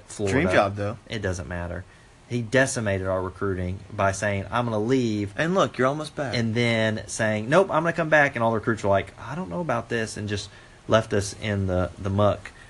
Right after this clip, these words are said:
Speaker 1: Um,
Speaker 2: Okay, so I have a question.
Speaker 1: Yes.
Speaker 2: Dan Mullen.
Speaker 1: Yeah.
Speaker 2: Wait, wait.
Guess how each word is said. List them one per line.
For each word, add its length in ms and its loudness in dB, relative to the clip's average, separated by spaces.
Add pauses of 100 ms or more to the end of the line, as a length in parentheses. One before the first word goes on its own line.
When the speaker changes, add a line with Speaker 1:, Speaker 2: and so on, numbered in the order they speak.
(140)
Speaker 1:
Um, 440 2
Speaker 2:
Okay, 180 4
so 180 2
I 40 8
have 100 4
a 60 -8
question. 480 -6
Speaker 1:
Yes. 320 -8 (560)
Speaker 2:
Dan 220 6
Mullen. 360 0 (380)
Speaker 1:
Yeah. 160 -2
Speaker 2:
Wait, 140 4
wait. 220 2